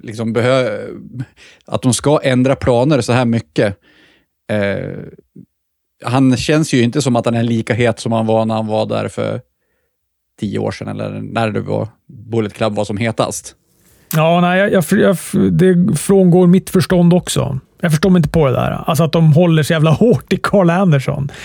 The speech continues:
Speaker 2: Det är ju skitsamma. Det känns som att de har plockat titeln av mycket mer större brottare.
Speaker 1: Ja, men verkligen. Eh,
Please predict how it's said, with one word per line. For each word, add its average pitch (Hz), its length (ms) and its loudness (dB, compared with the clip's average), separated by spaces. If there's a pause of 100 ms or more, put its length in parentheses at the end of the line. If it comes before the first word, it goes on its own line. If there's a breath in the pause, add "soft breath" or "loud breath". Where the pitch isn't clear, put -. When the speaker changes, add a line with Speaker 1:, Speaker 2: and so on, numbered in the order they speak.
(140 loud breath)
Speaker 2:
Det 170 60 2
är - 20 6
ju 190 60 4
skitsamma. 180 640 2
Det 143 40 -2
känns 190 140 4
som 208 60 6
att 196 60 2
de 185 100 4
har 196 60 4
plockat 185 340 0
titeln 214 340 0
av 185 80 4
mycket 196 600 2
mer 135 360 2 (220 loud breath)
större 156 360 2
brottare. 135 600 0 (280)
Speaker 1:
Ja, 185 200 2
men 156 420 0
verkligen. 120 640 -2 (280)
Eh, 117 460 -6